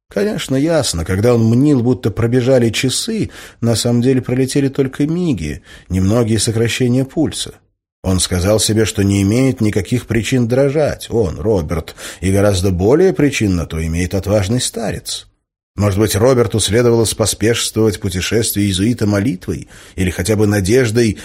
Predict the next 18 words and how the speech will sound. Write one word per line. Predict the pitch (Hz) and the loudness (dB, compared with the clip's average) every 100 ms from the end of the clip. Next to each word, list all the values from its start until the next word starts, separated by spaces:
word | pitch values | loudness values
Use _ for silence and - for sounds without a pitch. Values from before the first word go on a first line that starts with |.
| - | -6
и | 95 | -2
упованием | 107 - 101 101 123 117 113 107 | -2 0 0 2 2 2 2 2
на | 107 | 2
удачу? | 107 92 135 175 - - 78 _ _ _ _ _ _ _ | 0 0 -2 -4 -6 -12 -14 _ _ _ _ _ _ _
"И | 104 | -4
к | 101 | -4
тому | - 101 101 185 190 | -2 0 2 2 2
же, — | 135 | 0
сказал | 104 113 107 107 | 0 0 2 2
он | 101 | 0
себе, — | 95 101 95 90 87 - - _ | 0 -2 0 0 -2 -10 -20 _
я | 92 110 | -2 2
навоображал | 135 127 127 120 123 135 147 | 2 2 2 2 2 2 0
чересчур | - 135 127 - - 147 | 0 0 -2 -4 -2 0
много | 123 120 143 123 127 | 2 2 2 0 -2
перипетий | 120 113 117 107 123 107 | -2 -2 -4 -4 -2 -2
и | |
трагедии. | 104 107 92 92 69 65 55 | -2 -2 0 -4 -4 -8 -12